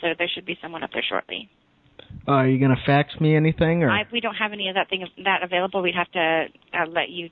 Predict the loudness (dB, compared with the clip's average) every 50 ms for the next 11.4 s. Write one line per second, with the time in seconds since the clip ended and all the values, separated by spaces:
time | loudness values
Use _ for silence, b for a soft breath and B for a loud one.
0 | -14 -6 -6 -6 -6 _ -4 -4 -4 _ -2 0 0 0 0 0 -2 -4 -4 -4
1 | -4 -6 -6 -6 -14 -14 -16 _ _ _ -20 -20 _ _ _ _ _ _ _ _
2 | _ _ _ _ _ _ _ _ _ _ _ _ _ _ _ _ _ _ _ _
3 | _ _ _ _ _ _ b b b b b 2 4 4 6 6 6 6 6 6
4 | 6 4 4 4 4 4 4 4 4 2 -2 -8 _ _ _ _ _ _ _ _
5 | -8 -4 -2 -2 -4 -4 _ -2 0 2 2 2 4 4 6 6 6 6 6 6
6 | 4 4 2 4 4 2 4 4 4 4 6 6 4 2 2 2 2 4 4 4
7 | 2 2 4 4 4 4 4 4 2 2 4 4 2 2 2 2 4 4 2 2
8 | 2 2 2 2 2 2 2 4 6 6 6 4 2 0 _ _ _ _ _ _
9 | _ _ _ _ _ _ _ _ _ _ _ _ _ _ _ _ _ _ _ _
10 | _ _ _ -4 -4 -2 0 2 4 4 4 4 2 0 -2 -4 _ _ _ _
11 | 0 4 6 6 8 8 6 6